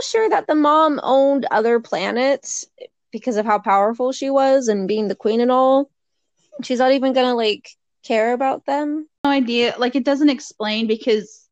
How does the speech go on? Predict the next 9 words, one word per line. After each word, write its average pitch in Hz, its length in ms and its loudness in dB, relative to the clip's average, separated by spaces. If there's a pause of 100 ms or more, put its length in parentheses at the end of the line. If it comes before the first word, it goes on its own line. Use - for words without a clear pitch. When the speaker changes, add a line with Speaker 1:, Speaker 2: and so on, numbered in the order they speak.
Speaker 2:
what 220 260 -2
her 247 140 -6
title 226 440 -4
is, 233 300 0
what 220 140 -2
it 202 120 -4
entitles 196 540 -6
her 175 120 -12 (120)
to, 254 360 0